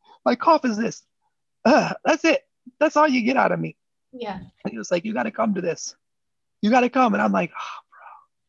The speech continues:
Speaker 1: bro, bro." And I, and I tell my caregiver, it was like I was, I was supposed to be there.
Speaker 2: Yeah.
Speaker 1: I was not feeling good at all. Horrible.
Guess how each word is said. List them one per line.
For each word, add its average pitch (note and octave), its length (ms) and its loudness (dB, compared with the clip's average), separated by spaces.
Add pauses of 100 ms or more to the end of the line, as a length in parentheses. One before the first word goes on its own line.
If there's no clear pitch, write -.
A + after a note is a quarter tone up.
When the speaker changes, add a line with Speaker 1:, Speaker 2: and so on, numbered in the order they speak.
(500)
Speaker 1:
bro, G#3+ 120 0
bro." - 80 4
And G3 80 0
I, F3+ 80 2
and F#3+ 120 -2
I F3 140 -2
tell G3+ 140 -4
my F#3 120 -4
caregiver, F3 520 -10 (1120)
it G#3 60 0
was G3 200 4
like G3 160 0
I F#3 60 2
was, F#3 200 0 (400)
I F#3+ 60 2
was F#3+ 160 0
supposed - 440 -8
to G#3+ 60 -12
be B3 160 -8
there. - 280 -8 (480)
Speaker 2:
Yeah. G3+ 300 -20 (720)
Speaker 1:
I E4 140 6
was D#4+ 140 2
not D4+ 220 2
feeling D4 360 0
good C#4 120 2
at B3+ 180 2 (140)
all. D#4+ 320 4
Horrible. C#4+ 580 0